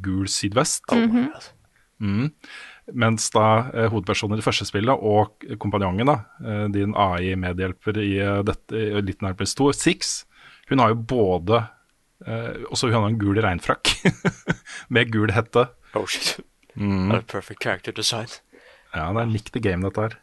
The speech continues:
Speaker 2: Da må jeg, ja, da, da hadde det vært gøy å ha hatt en liten Nightmare stream, så får vi se på spill nummer to.
Speaker 1: Mm.
Speaker 2: Men det, det ser spennende ut, altså. Det gjør det.
Speaker 1: Ja, det er veldig bra. Jeg må ta en bitte liten digresjon her, fordi vi har snakket litt om norske spillbransjen og sånt i det siste, og det har vært litt saker på N R K, og det har vært en del,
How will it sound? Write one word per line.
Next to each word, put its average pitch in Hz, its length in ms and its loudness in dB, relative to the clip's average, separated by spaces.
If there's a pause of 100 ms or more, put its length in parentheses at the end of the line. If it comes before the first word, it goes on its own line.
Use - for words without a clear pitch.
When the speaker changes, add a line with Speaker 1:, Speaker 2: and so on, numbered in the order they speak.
(200)
Speaker 2:
Da 98 160 0
må 101 180 -4
jeg, 101 280 -2 (380)
ja, 98 80 -12 (280)
da, - 100 -8
da 107 200 2
hadde 110 140 -4
det 101 100 0
vært 110 160 2
gøy 101 180 -2
å - 60 -20
ha 117 180 -4
hatt - 100 -16
en 107 80 -8
liten 104 160 -6
Nightmare 104 300 -2
stream, 110 260 -4 (140)
så 123 80 -8
får 113 60 -6
vi 117 60 -8
se 110 140 0
på 117 140 -6
spill 107 160 -2
nummer 101 180 -4
to. 113 200 -4 (760)
Speaker 1:
Mm. 131 300 2
Speaker 2:
Men - 20 -4
det, - 140 -10
det 131 100 -8
ser 131 140 -4
spennende 127 380 -8
ut, - 60 -14
altså. - 260 -6 (100)
Det 123 80 -6
gjør 156 160 -6
det. 127 60 -12 (680)
Speaker 1:
Ja, 104 60 -4
det 107 100 4
er 117 100 4
veldig 101 200 0
bra. 90 180 -2 (340)
Jeg 117 80 0
må 151 100 4
ta 185 120 2
en 185 100 2
bitte - 300 -2
liten 139 200 0
digresjon 120 480 -2
her, 107 100 2
fordi 113 260 0
vi 120 100 2
har 117 40 2
snakket 113 280 -2
litt 98 160 -2
om 110 80 2
norske - 240 0
spillbransjen 87 600 -6
og 85 80 -4
sånt 98 200 -4
i 98 40 -2
det 101 120 -4
siste, - 240 -2
og 117 60 4
det 113 80 4
har 90 60 2
vært 101 100 -4
litt - 80 -4
saker 98 200 -2
på 95 120 -4
N 92 80 -4
R - 20 -8
K, 90 160 -6
og 90 240 -2
det 92 80 0
har 90 120 -2
vært - 200 -6
en 92 120 -4
del, 90 180 -4